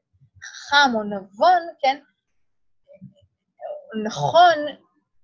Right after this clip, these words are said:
מהמובן של, אה, מיטיב. זה,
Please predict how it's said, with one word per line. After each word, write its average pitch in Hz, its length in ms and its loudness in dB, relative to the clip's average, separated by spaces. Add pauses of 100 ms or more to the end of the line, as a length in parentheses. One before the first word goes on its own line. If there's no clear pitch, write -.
(340)
מהמובן 214 720 -2
של, 277 280 0
אה, 202 400 -6 (880)
מיטיב. 214 420 -8 (1120)
זה, 214 100 -10